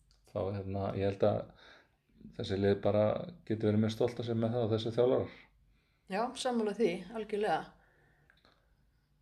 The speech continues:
Speaker 2: Og hérna, já, en svona já, með, með hópinn einhverjar,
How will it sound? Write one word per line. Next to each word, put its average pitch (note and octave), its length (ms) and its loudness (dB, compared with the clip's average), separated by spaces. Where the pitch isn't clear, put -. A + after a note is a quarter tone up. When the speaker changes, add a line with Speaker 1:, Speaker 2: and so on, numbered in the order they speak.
Speaker 2:
Og F#3 120 -10
hérna, F3+ 420 -6
já, F3+ 160 2
en F#3 160 -12
svona G#3 220 0
já, F3 120 8
með, G3 320 -2
með G#3 200 2
hópinn A#3+ 440 6
einhverjar, A#3 460 0